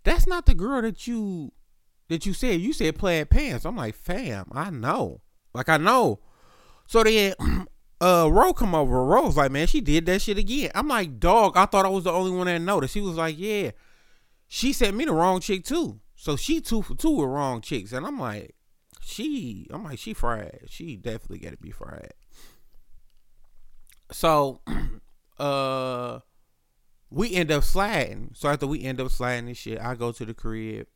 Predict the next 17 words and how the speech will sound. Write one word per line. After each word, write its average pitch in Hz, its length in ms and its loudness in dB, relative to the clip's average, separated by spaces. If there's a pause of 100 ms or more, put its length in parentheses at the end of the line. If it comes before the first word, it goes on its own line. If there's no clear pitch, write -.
Uh, 104 540 -14 (400)
Y 123 160 -2
B 131 140 0
T 135 320 -6
brought 127 320 -6
me, 131 460 -8
uh, 123 380 -6
a 117 100 -10
hot 139 240 -4
toddy. 131 460 -2 (1500)
So 131 440 0
I'm 156 160 0
at 135 120 0
the 131 80 -6
crib 151 560 2 (160)
taking, 147 440 4
uh, 143 580 -6